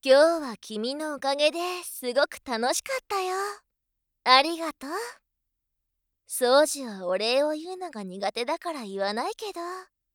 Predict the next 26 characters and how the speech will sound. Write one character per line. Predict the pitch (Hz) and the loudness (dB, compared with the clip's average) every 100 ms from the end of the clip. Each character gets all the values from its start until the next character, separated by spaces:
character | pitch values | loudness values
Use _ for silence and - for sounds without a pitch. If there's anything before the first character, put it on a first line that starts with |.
| _ | _
君 | - 247 269 277 | -4 -2 -2 0
と | 320 | -2
遊 | 262 - 269 | -2 2 4
べ | 285 | 4
て | 359 | 2
楽 | 339 247 359 | -6 -4 -2
し | - | -2
か | - 539 | -4 -6
っ | |
た | 466 | -6
み | 381 370 | -8 -10
た | 381 370 392 | -8 -8 -8
い。 | - _ _ _ _ _ _ _ _ _ _ _ - | -12 _ _ _ _ _ _ _ _ _ _ _ 2
だ | 247 302 | 6 6
か | 415 381 | 2 -4
ら、 | 349 320 320 _ _ _ _ - | -4 -6 -10 _ _ _ _ 2
ま | 240 240 | 4 4
た | 311 320 | 2 0
私 | 247 220 254 370 | 4 4 6 4
た | - 440 | 2 -4
ち | - | -4
と | - | -6
遊 | 214 202 - | -4 -4 0
び | 269 320 | 2 6
ま | 359 | 4
し | 359 | 4